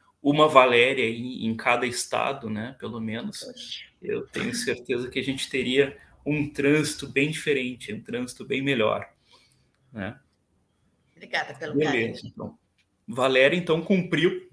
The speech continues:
Speaker 1: né, com o desafio aí, acho que se
Speaker 2: A meta
Speaker 1: apresentou
Speaker 2: aí.
Speaker 1: muito bem, né, pra esse potencial cliente aí na fila do pão, certo? Então, acho que a gente pode seguir aqui pro nosso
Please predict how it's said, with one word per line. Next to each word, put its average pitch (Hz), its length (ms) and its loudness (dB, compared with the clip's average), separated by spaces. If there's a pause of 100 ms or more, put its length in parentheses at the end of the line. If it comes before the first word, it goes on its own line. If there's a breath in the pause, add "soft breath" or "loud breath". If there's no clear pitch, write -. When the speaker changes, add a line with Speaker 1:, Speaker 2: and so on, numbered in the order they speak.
Speaker 1:
né, 117 260 -4
com - 140 -6
o 135 40 -4
desafio 123 640 -2
aí, 147 300 -6
acho - 140 -16
que - 220 -18
se - 160 -2
Speaker 2:
A - 20 0
meta 175 180 0
Speaker 1:
apresentou 127 400 -2
Speaker 2:
aí. 131 60 -8
Speaker 1:
muito 143 280 0
bem, 127 320 0
né, 135 180 -4
pra 135 140 -6
esse - 280 -12 (440 soft breath)
potencial 135 640 0
cliente 131 520 -4
aí 135 100 -6
na 147 100 -12
fila 135 260 -2
do 123 160 -4
pão, 147 320 -2 (680 soft breath)
certo? - 580 -6 (460 soft breath)
Então, 160 300 -4
acho 170 140 -4
que - 80 -2
a 175 40 2
gente 185 200 -4
pode 170 560 2
seguir 147 580 -2
aqui 123 200 -10
pro 135 180 -8
nosso 123 540 -4